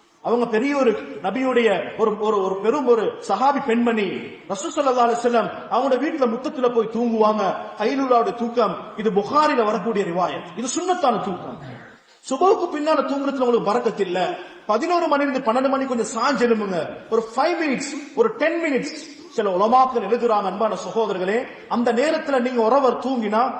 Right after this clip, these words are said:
எட்டு ஹவர் தூங்கின ஒரு உற்சாகத்தை அல்லாஹ் தருவான்.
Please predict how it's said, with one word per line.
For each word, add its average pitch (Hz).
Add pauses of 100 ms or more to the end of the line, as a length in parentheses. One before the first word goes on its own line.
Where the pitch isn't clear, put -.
(160)
எட்டு 311
ஹவர் 277
தூங்கின 277
ஒரு 208
உற்சாகத்தை 277
அல்லாஹ் 208
தருவான். 160